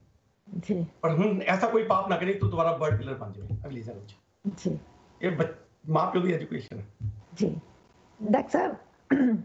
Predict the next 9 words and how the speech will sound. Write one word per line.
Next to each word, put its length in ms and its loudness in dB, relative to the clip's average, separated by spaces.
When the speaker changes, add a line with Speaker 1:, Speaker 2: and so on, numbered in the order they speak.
Speaker 1:
ਤੁਹਾਡਾ 480 2
ਚੰਡੀਗੜ੍ਹ 640 0
ਤੋਂ 180 0
ਚੱਲ 280 0
ਕੇ 400 2
ਕੈਨੇਡਾ, 480 2
ਕੈਨੇਡਾ 500 2
ਤੋਂ 160 -2
ਅਮਰੀਕਾ, 560 2